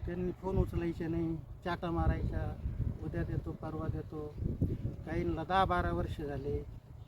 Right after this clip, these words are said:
काहींना बारा, बारा महिने झाले, अकरा महिने झाले, काहींना दोन महिने झाले.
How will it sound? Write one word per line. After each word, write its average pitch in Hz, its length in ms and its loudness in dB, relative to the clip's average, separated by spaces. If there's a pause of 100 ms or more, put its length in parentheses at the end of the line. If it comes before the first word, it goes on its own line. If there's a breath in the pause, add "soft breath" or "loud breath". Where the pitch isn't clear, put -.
(140)
काहींना 156 380 -2
बारा, 160 440 2 (580 loud breath)
बारा 170 320 4
महिने 170 280 4
झाले, 147 240 0
अकरा 165 360 -2
महिने 165 300 2
झाले, 135 260 -4
काहींना 156 400 -6
दोन 175 220 0
महिने 165 340 2
झाले. 135 320 -2